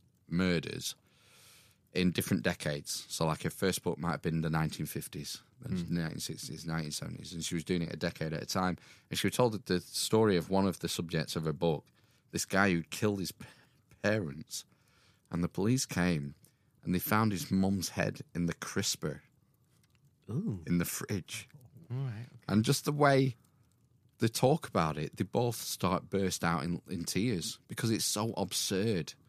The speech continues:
Speaker 2: Mm.
Speaker 1: They start laughing, and
Speaker 2: Mm.
Speaker 1: I'm there crying, laughing at them, laughing at it 'cause it's so absurd. It's like there's some sort of weird limit where something stops being creepy and horrible and disgusting, but becomes hilarious.
Speaker 2: Yeah.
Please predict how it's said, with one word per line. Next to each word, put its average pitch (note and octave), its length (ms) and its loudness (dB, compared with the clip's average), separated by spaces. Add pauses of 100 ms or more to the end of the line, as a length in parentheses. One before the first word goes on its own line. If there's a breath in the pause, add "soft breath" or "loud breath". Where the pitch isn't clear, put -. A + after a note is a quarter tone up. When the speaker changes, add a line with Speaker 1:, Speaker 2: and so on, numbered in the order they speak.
(140)
Speaker 2:
Mm. F#2+ 380 -2 (140)
Speaker 1:
They G#2+ 80 -2
start - 300 2
laughing, G2+ 520 2 (280)
and A#2+ 120 4
Speaker 2:
Mm. C3+ 60 6
Speaker 1:
I'm F3 180 6
there A#2 200 4
crying, B2 480 2
laughing B2+ 340 2
at G2 160 2
them, G2+ 300 6
laughing A#2+ 400 0
at E2+ 140 -2
it - 180 -4
'cause A#2 160 -8
it's - 160 -8
so G#2 320 2 (380 soft breath)
absurd. A2+ 720 2
It's - 160 -2
like A#2 180 4 (160)
there's B2 120 0
some - 220 0
sort C3+ 200 4
of A2+ 160 2
weird A#2 340 6 (320 soft breath)
limit A#2 480 4
where E2+ 460 2 (720 soft breath)
something A2+ 640 4 (280)
stops - 400 0
being A2 320 4
creepy A2 580 2
and F2 160 0
horrible F#2+ 420 4
and E2+ 100 2
disgusting, D#2+ 720 -2 (240)
but - 140 0
becomes G#2 320 -2
hilarious. G#2 640 0 (120)
Speaker 2:
Yeah. F2+ 280 -2